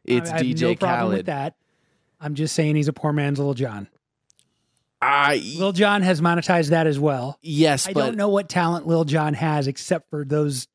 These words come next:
Speaker 2: phrases he has.
Speaker 1: No, yes.
Speaker 2: And they're more fun.
Speaker 1: I would,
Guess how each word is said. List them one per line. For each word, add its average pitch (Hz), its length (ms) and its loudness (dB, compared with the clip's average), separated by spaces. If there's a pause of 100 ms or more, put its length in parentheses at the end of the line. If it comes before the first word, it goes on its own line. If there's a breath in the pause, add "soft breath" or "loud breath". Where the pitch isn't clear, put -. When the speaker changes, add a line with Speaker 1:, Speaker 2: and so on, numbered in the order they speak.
(120)
Speaker 2:
phrases 156 420 -2
he 120 100 -8
has. 110 440 -12
Speaker 1:
No, 156 300 0 (280)
yes. 151 920 -4 (100)
Speaker 2:
And 160 160 -6
they're 156 80 -2
more 147 200 -2
fun. - 300 -6
Speaker 1:
I 139 140 -2
would, 143 240 2